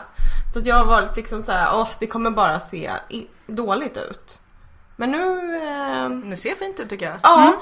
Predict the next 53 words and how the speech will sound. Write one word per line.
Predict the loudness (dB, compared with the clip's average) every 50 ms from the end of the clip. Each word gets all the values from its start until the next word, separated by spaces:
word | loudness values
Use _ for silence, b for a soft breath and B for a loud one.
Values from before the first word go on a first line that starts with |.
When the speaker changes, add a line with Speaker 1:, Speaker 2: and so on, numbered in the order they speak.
| B B B B B -10
Speaker 1:
för | -6 -2
det | -2 0 2
jag | 4 4
har | 4 4 2 -2
upptäckt. | -6 -8 -10 -12 -6 -4 -4 -4 -4 -6 -4
Speaker 2:
Och | 0
där | 2 4 4
är | 6 4
också | 2 2 -2 -4
igen | -2 -2 -2 -2 -4
så | -6 -8
här, | -8
blockning | -8 -8 -8 -8 -10 -12 -12 -14 -16 -20 -20 -12 -8
is | -6 -4 -2
magic. | -2 -4 -4 -4 -8 -10 -12 -14 -14 -4
Speaker 1:
Tror | 2 4 4 6 6 6 4
att | 4 2
det | 0
kommer | -2 0 2
vara | 4 4 4 2
bättre | 0 -2 -4 -6 -4
när | -2 -2
den | -2 -2
inte | -4 -4 -4 -4 -4 -6 -4
blockas. | -2 -2 -2 -4 -6 -6 -4 -2 -2 -2 -2 -6 -10 B B B B B B B
För | -6 0 4 4 6 6
att | 6 4 4 0 -6 -18 b b b b b b b b b b b b -20 _ _ _ _ _ _ _ _ -2
eftersom | 0 0 0 2
den | 4 4 4
är | 4
slätstickad | 2 2 4 6 6 6 4 0 -6 -10 -12 -10 -4 0 2 2 2 2 -2 -10 -14 -6
Speaker 2:
Ja. | -2 -2 -2 -2 -2
Speaker 1:
och | -4 -4
sen | -4 -4 -2
så | -2 0
är | 0 0 0 0
det | 2 2 0 0 -2 -6 -10
hålmönster. | -10 -6 -4 -4 -4 -4 -6 -8 -10 -8 -6 -6 -6 -8 -4 0 0 2 2 0 -4 -12 b b b b b b b b -12
Så | -4 -2
det | 0 0
som | 0 -2 -2
händer | 0 2 2 2 2 2 2
är | 0 0
ju | 0 0 -2
att | -2 0 0
Speaker 2:
För | 2 2
det | 4
är | 6
bara | 4 4
hålmönster | 4 4 2 2 4 2 0 0 -2 -2 -2
över | 0 0 0 0 -2 -4
oket, | -6 -6 -6 -8 -8 -8
va? | -10